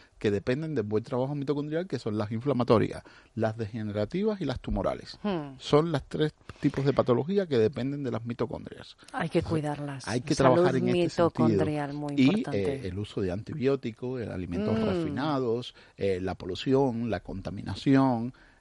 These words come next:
Speaker 1: eh, todo esto,
Speaker 2: Sí.
Speaker 1: eh, influye en el comportamiento mitocondrial, eh, en la
Speaker 2: Ujú.
Speaker 1: estabilidad de las mitocondrias. Entonces, hay que ganar, hay que ganar en este sentido, hay que trabajar en este sentido.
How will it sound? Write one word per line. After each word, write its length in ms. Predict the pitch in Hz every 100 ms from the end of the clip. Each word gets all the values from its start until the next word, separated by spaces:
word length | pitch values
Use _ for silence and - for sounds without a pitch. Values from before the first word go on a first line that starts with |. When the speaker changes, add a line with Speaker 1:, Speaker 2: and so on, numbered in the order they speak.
| -
Speaker 1:
eh, 160 | 104
todo 360 | - 160 165 185
esto, 320 | - 143 202 _ _
Speaker 2:
Sí. 120 | -
Speaker 1:
eh, 140 | 117 - 127
influye 460 | 113 - 180 214
en 60 | 127
el 120 | 98
comportamiento 800 | 104 104 104 - 101 104 113 139
mitocondrial, 800 | 117 107 95 95 101 101 90 92 - - _ -
eh, 160 | - 107
en 180 | 127 107
la 60 | 107
Speaker 2:
Ujú. 80 | 110
Speaker 1:
estabilidad 580 | - 104 98 98 101 147
de 80 |
las 120 | 143 131
mitocondrias. 600 | 117 107 104 101 98 98
Entonces, 300 | 98 101 120 - - - _ -
hay 140 | 123
que 180 | - 139
ganar, 400 | 120 120 120 120
hay 140 | 123
que 100 | 123
ganar 260 | 143 127 127
en 100 | 120
este 180 | 113 -
sentido, 480 | 127 113 - 143 165
hay 80 | 113
que 120 | 117
trabajar 320 | 110 104 120
en 60 | 113
este 140 | - 127
sentido. 360 | 120 139 151